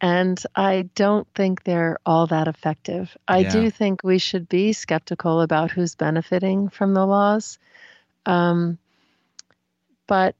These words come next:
Speaker 1: I, I'm more for education. So I guess my hope is that informed consumers will make better choices.
Speaker 2: Mm.
Speaker 1: And that's gonna be increasingly hard because really the markets are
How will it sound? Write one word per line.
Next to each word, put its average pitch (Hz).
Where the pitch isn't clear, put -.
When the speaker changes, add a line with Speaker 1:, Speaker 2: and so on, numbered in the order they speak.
Speaker 1:
I, 208
I'm 202
more 233
for -
education. 185
So 190
I 196
guess -
my 185
hope 214
is 185
that 175
informed 196
consumers 185
will 175
make 175
better 170
choices. -
Speaker 2:
Mm. 208
Speaker 1:
And 202
that's 240
gonna 247
be 240
increasingly 226
hard 180
because 180
really 214
the 190
markets 185
are 180